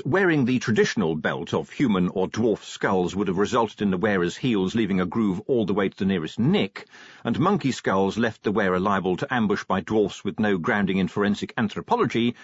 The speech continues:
these trolls, Vimes grinned, these boys had done the best they could with, <laughs> oh dear, sheep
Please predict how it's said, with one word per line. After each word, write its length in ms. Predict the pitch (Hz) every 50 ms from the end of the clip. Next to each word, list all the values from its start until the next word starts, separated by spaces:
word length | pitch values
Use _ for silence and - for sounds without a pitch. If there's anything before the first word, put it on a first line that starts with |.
| - - - - - -
these 380 | - 113 226 262 262 220 -
trolls, 800 | - _ - - - 120 113 113 117 117 117 117 110 101 - - - - _ _ _ _ _ _ _ _ _ _ _ _ _ -
Vimes 480 | 101 87 92 87 76 73 71 78 82 80
grinned, 480 | - 98 87 76 73 76 78 80 - - _ _ _ _ _ _ _ _ _ -
these 420 | 113 110 190 196 202 202 165 127
boys 360 | 104 123 127 123 123 123 -
had 80 | - 101
done 160 | 117 113 113
the 80 | 107 104
best 320 | 92 - 139 139 - -
they 140 | 151 139 123
could 260 | - - - - 95
with, 260 | 90 101 104 101 - - - -
<laughs> 100 | - -
oh 80 | 131 - - -
dear, 320 | - - 82 80 82 82 - _ _ _ _ _ _ _ _ _ _ -
sheep 380 | - - - - 127 131 -